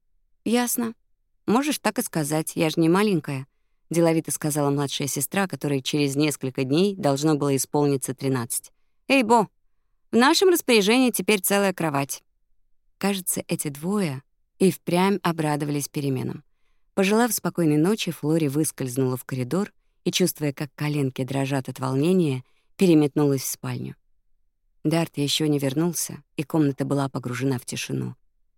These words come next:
Даже тиканье часов стало едва слышным. Флори остановилась перед частностями, разглядывая латунные фигурки на циферблате.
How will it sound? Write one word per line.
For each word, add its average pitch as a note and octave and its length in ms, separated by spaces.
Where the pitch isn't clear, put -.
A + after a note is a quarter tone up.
Даже E3 260
тиканье D#3 460
часов D#3 440
стало D3 280
едва C3+ 420
слышным. B2+ 640
Флори A#3+ 300
остановилась D#3+ 720
перед C#3+ 280
частностями, C#3 920
разглядывая C#3+ 720
латунные C#3 580
фигурки C#3+ 580
на C3 180
циферблате. C3 840